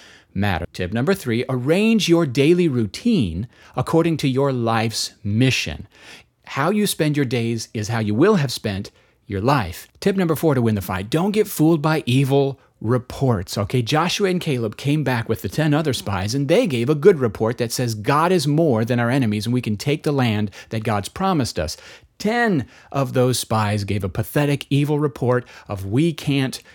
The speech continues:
do it. We're not enough. It's a big failure," okay?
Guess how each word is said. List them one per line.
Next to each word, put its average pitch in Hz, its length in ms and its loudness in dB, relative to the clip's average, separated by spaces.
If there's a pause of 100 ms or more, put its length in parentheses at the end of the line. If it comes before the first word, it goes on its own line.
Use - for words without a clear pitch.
(180)
do 120 220 2
it. 113 80 0
We're 131 300 2
not 143 240 2
enough. 110 480 2 (200)
It's 139 280 0
a 143 40 2
big 120 240 0
failure," 92 460 -2
okay? 151 400 0